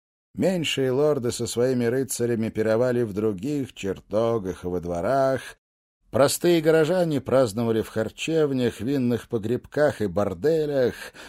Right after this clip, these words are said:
Лорд Робер, вопреки давешним любовным излишествам, с честью исполнил свой супружеский долг,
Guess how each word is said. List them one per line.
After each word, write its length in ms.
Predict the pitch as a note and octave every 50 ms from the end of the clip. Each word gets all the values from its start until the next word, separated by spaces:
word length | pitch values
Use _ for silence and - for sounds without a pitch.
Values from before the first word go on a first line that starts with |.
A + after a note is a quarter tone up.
| - - -
Лорд 400 | - C#3+ D#3 D#3+ D3 A#2+ - G#2
Робер, 560 | G2+ - D#3+ E3 E3 D#3 C#3 B2 C3 A#2+ A2
вопреки 540 | F#2+ G2+ G#2+ - - G#2 A2+ G#2 - C3+ C3
давешним 640 | F#2+ B2 B2+ B2+ A#2+ A#2+ G#2+ - - G#2+ A#2 A#2 A2
любовным 580 | A2 A2 G2 B2+ C3 A#2+ A2 A2 A2 A2+ A2
излишествам, 840 | G#2 F2+ G2+ B2+ C#3 C3+ - G#2+ A2+ G#2+ G2 - - A#2+ A#2 G#2+ G2+
с 40 | G2+
честью 800 | - - - - C#3 C3+ A2+ - - - - F2+ G#2+ A2+ G2+ F#2+
исполнил 960 | E2+ - - - - _ - G2 A2 G#2+ F#2 E2 D#2+ E2 E2+ F2 F2 E2 D2+
свой 460 | D2+ - - - E2 G2+ G#2 F#2 D#2+ D2+
супружеский 960 | - - F2 E2 - - G2 A2 G#2 E2+ E2 F2 D#2+ - - - E2 D#2+
долг, 560 | D2 E2+ G#2+ B2+ C#3 D3 D#3 E3+ F3 F3 -